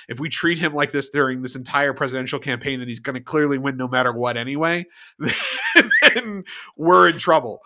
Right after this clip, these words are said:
So that means I have to start treating him fairly or I will never get inside the door with him ever.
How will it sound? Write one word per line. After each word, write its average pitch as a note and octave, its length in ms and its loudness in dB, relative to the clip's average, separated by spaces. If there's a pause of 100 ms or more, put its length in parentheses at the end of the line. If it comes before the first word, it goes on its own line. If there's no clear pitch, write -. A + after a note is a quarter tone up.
(200)
So F3+ 220 2
that F3+ 200 4
means E3+ 260 -4
I D#3+ 140 4
have E3 320 4
to D3+ 80 -6
start C#3+ 380 2
treating D3 300 -4
him B2 180 -10
fairly C3+ 480 0
or A#2+ 80 0
I A#2+ 100 0
will A#2+ 180 -8
never B2 500 -6 (100)
get A#2+ 260 -4
inside A2+ 460 -2
the G#2 60 -16
door G#2 520 -2
with G#2 140 -8
him G2 280 -6 (160)
ever. - 480 -6